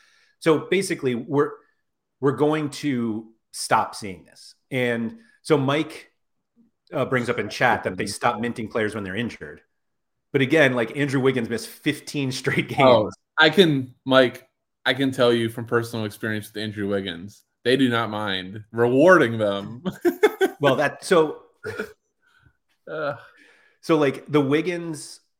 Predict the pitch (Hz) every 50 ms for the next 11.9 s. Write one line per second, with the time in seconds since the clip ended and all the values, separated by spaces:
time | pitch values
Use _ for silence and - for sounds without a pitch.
0 | _ 123 117 110 101 - - - - 143 135 135 131 - - 117 98 92 90 87
1 | - - 127 120 - - - 139 131 117 113 110 - 123 113 101 110 104 98 -
2 | - - _ _ _ _ 117 104 104 110 117 117 113 - 104 98 98 95 - -
3 | - - _ _ _ _ _ _ _ _ _ _ _ 127 110 95 64 - - _
4 | _ _ - 135 127 120 120 120 117 113 117 113 107 - - _ _ _ _ _
5 | - 135 131 120 127 147 147 - - 170 170 139 123 120 113 110 110 113 - -
6 | 131 127 131 127 123 - 131 117 110 101 113 101 110 120 120 107 98 95 87 82
7 | 87 85 - - 107 123 135 113 - - 113 95 101 104 95 92 - - 95 98
8 | 95 92 90 90 92 90 90 87 85 85 80 - _ _ _ _ _ _ _ _
9 | _ _ _ _ _ _ _ _ _ - 120 120 110 113 104 92 85 - - 117
10 | 95 82 - - - _ 127 120 110 107 107 117 135 131 135 131 139 135 143 160
11 | - - - 143 123 117 117 107 113 110 107 104 101 101 98 95 92 _